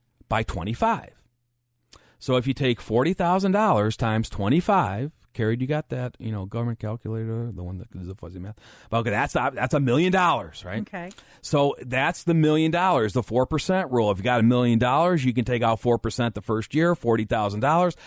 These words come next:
Speaker 1: I just did it reverse math. You know, okay, if you, you know, if you saying, "I need forty thousand dollars spending gap," I times that by twenty-five, boom, I need a million dollars. That's what we were always told, is that we need a million dollars to retire,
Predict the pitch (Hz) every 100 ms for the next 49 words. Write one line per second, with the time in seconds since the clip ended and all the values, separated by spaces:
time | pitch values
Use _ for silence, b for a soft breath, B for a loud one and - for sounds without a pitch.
0 | - 113 110 - 113 117 117 131 135 123
1 | - 123 104 - - _ b b b -
2 | 101 101 107 107 104 113 - 110 104 98
3 | 98 101 117 110 - 127 113 107 107 117
4 | 123 117 113 113 107 104 98 107 101 -
5 | 151 175 175 175 175 98 - 117 113 107
6 | 101 98 107 107 92 - 160 180 180 b
7 | b - 147 120 104 107 110 104 117 131
8 | 135 139 143 135 B B - 120 143 117
9 | 110 107 107 101 - 156 170 170 120 107
10 | 107 104 107 117 120 113 107 95 101 98
11 | 92 73